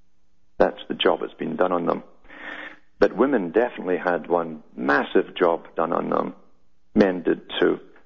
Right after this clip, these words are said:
But women definitely, they were told they could run out and have it all. Well, no one can have it all. And of course, in the real world too, you can't just work your way up there and become successful any more than the men can.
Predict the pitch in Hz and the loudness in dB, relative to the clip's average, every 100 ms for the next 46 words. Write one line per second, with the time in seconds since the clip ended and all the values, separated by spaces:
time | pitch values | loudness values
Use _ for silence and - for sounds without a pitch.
0 | - - 95 90 85 - 110 - 82 82 | -2 0 2 0 -4 0 0 0 -4 -4
1 | - 65 69 - - - - - - - | -2 -2 -2 -6 -14 -20 -20 -20 -20 0
2 | 95 92 - 98 87 - 82 101 98 82 | 2 4 2 2 0 -6 0 2 2 -2
3 | 80 98 90 85 98 85 67 - - 80 | -2 0 2 2 2 2 -2 -10 -6 -2
4 | 78 67 - - - - 98 110 87 - | 0 -2 -6 -20 -14 0 4 4 2 -2
5 | - - - 85 76 82 90 80 - - | -8 -10 -4 -4 0 0 0 -2 -10 -20
6 | - - - - - - - - - - | -20 -20 -20 -20 -20 -20 -20 -20 -20 -20
7 | - - - - - - - - 107 - | -20 -20 -20 -20 -20 -20 -8 2 2 4
8 | - 92 - - - - - - - 90 | 2 2 0 -8 -12 -20 -10 -4 0 2
9 | 90 95 90 85 85 82 - - 131 - | 0 2 2 4 4 2 -2 2 2 2
10 | - - - - - - - - - 107 | -4 -20 -20 -20 -20 -20 -20 -6 -2 2
11 | 107 - 92 85 95 - - 92 90 90 | 2 0 -8 0 0 0 -2 0 2 2
12 | 92 - - 85 82 82 - 82 - - | 2 0 -2 -2 -2 -6 -2 -2 -2 -4
13 | - - 104 104 - 78 78 - - - | -4 -4 -4 -4 -2 -2 -2 -6 -12 -4
14 | 98 87 85 80 76 - 87 95 98 - | -2 2 0 0 -2 -4 -2 -2 -2 -4
15 | - - | -2 -2